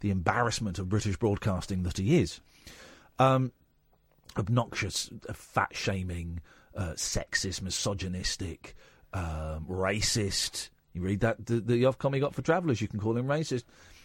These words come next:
Horrible, uh, disabled, horrible, horrible. I enjoyed it. He doesn't scare me. He can say what he wants about me. He doesn't scare me. Um,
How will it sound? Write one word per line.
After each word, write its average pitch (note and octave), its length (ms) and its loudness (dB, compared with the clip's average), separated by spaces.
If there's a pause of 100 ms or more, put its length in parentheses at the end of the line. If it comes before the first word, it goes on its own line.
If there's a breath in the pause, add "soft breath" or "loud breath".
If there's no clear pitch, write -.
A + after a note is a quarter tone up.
(200 loud breath)
Horrible, G3 340 6
uh, - 20 0
disabled, D#3 720 0
horrible, D3+ 320 4
horrible. - 300 -6 (180)
I E3 200 -2
enjoyed F3 300 0
it. - 80 -16 (600)
He D3 100 0
doesn't E3+ 220 0
scare F#2+ 220 -2
me. E2+ 100 -6
He - 40 -8
can F#3+ 100 -2
say A#3+ 140 4
what G#2+ 100 0
he C#2 40 -4
wants D#2 200 -4
about - 160 -12
me. - 60 -16
He - 40 -12
doesn't G2+ 160 -4
scare - 160 -8
me. - 60 -14 (1000 loud breath)
Um, A2+ 400 4